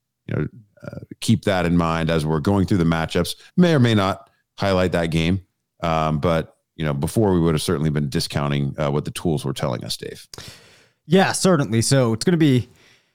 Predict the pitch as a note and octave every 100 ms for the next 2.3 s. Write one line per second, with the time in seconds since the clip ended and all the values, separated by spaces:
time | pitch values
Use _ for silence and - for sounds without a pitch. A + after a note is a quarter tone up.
0 | _ - A3 F#3+ G#3+ G#3+ G#3 G3+ E3 E3
1 | D3+ C#3+ E3 C#3 B2+ D3+ E3 C3+ - D3
2 | C#3+ C#3+ G2